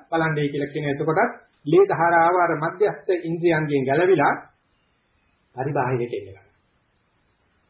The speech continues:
ඒක හොඳ, අ, ඉඳුරන් අවදි වෙච්ච වෙලාවක තියෙන ලකුණක්. මේ විදිහට,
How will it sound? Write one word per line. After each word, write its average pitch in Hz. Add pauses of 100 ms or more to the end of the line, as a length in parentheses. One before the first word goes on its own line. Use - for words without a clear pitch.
(120)
ඒක 196 (520)
හොඳ, 165
අ, 156 (480)
ඉඳුරන් 165
අවදි 185
වෙච්ච 170
වෙලාවක 151
තියෙන 135
ලකුණක්. 120 (720)
මේ 220
විදිහට, 202